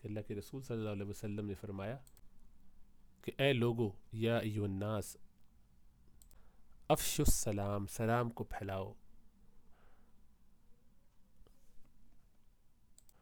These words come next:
وصلوا الارحام، اور رشتہ داریوں کو جوڑو، رشتے ناتے نبھاؤ،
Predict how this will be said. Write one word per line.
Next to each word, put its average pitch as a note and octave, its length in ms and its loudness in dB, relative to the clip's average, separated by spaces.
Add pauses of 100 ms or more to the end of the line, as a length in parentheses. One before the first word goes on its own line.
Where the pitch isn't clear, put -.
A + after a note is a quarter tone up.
(600)
وصلوا C3 400 6
الارحام، A#2+ 680 2 (160)
اور C3+ 220 4 (760)
رشتہ B2 240 2
داریوں A#2 420 4
کو A2+ 180 4
جوڑو، G#2 580 0 (880)
رشتے G#2+ 300 -4
ناتے G2+ 400 -4
نبھاؤ، G#2+ 580 0